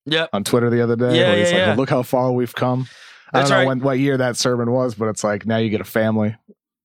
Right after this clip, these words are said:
Speaker 2: You
Speaker 1: Yep.
Speaker 2: know, you have love.
Speaker 1: Yeah, I know.
Speaker 2: Right?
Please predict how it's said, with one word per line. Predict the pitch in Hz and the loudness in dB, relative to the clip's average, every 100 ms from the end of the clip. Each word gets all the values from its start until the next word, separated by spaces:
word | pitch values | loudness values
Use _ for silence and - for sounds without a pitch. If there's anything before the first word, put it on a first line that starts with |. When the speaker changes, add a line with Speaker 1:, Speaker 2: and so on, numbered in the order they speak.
| _ | _
Speaker 2:
You | 107 | -4
Speaker 1:
Yep. | 101 | 0
Speaker 2:
know, | 101 101 113 - | 0 0 -2 -2
you | 120 | -2
have | 117 | 0
love. | 104 107 110 - - _ - | 0 0 -2 -6 -16 _ -8
Speaker 1:
Yeah, | 147 247 269 | -2 0 0
I | 233 | 0
know. | 254 | 2
Speaker 2:
Right? | 104 - | 2 -2